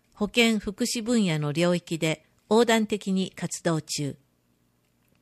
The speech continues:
梅本久美子さん、川上村。地域の暮らしをサポートする一般社団法人川上ライフへ川上村役場から出向し、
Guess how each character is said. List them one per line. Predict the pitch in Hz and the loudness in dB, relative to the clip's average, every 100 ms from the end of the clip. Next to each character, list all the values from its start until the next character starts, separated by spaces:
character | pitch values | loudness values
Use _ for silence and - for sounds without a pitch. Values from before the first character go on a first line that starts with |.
| _ _ _ _ _ _ _ - | _ _ _ _ _ _ _ 0
梅 | 240 269 | 2 4
本 | 240 185 156 | 4 2 -2
久 | - | 0
美 | 233 | 0
子 | - 151 | 0 -4
さ | - 147 | -4 -4
ん、 | 139 _ _ _ - | -4 _ _ _ -4
川 | 202 196 | 0 2
上 | 196 180 165 | 2 2 2
村。 | 156 147 - _ _ _ _ _ _ _ _ - | 0 -2 -6 _ _ _ _ _ _ _ _ -6
地 | - 294 | 2 2
域 | - 190 | 2 0
の | 160 | 0
暮 | - 185 | 2 0
ら | |
し | 185 185 | 0 0
を | 180 | 0
サ | 175 190 | 0 -2
ポ | 214 226 | 0 0
ー | |
ト | - 151 | 0 -4
す | - | -4
る | 151 151 - _ _ - | -4 -4 -8 _ _ -4
一 | 208 - | -4 4
般 | 262 254 | 4 4
社 | 240 | 2
団 | 226 220 220 | 4 2 2
法 | 208 180 | 2 0
人 | - 143 139 _ _ | 0 -6 -8 _ _
川 | - 214 226 | 0 0 2
上 | 233 214 208 | 2 2 2
ラ | 208 | 0
イ | |
フ | 170 - | 0 -2
へ | 147 156 - _ _ | -2 -2 -6 _ _
川 | - 220 | -2 0
上 | 233 240 220 | 2 0 2
村 | 214 202 196 | 2 2 2
役 | 190 170 | 0 -2
場 | 147 | -4
か | - | -4
ら | 147 135 | -4 -4
出 | - 165 - | -4 -8 -4
向 | 185 175 | 0 2
し、 | - - 151 | 0 -6 -6